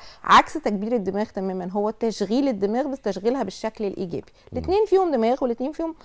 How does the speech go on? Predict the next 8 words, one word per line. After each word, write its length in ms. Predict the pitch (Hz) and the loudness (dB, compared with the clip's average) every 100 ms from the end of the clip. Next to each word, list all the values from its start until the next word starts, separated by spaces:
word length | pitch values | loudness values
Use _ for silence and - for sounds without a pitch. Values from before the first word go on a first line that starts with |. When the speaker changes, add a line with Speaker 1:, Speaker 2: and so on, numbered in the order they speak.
| - - | -20 -4
Speaker 1:
تفكير، 540 | 214 220 - 240 403 381 | -4 -2 -2 2 2 0
بس 120 | 214 254 | -2 0
ده 100 | 233 | 2
طريقة 360 | 269 247 277 247 | 2 2 0 0
سلبية 500 | 247 208 196 262 277 | 0 0 2 2 2
للتعامل 520 | 208 - 190 220 226 | 0 -2 -2 0 0
مع 140 | 190 | 0
الموقف 440 | 185 185 226 - | 0 0 -2 -6